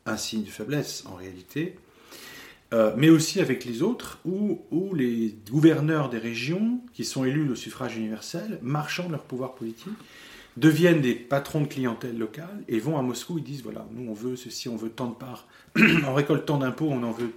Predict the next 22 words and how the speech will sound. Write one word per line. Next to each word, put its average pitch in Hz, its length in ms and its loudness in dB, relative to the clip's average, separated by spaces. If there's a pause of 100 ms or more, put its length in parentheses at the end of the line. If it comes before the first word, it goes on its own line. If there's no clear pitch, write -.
(100)
tant 123 220 -2
de 113 40 -8
pourcents 147 520 -8
et 117 280 -4
on 117 60 -10
va 113 100 -6
négocier 113 360 -6
ça 123 140 -6
avec 113 180 -8
le 113 80 -14
Kremlin. 104 320 -12 (380)
Voilà. 101 200 -10 (320)
Ce - 80 -14
qui 160 80 -2
fait 196 140 0
qu'on 156 160 2
est 170 60 6
dans 131 240 2
un - 20 -2
fédéralisme 143 760 2
complètement, 143 720 -2
euh, 95 280 -4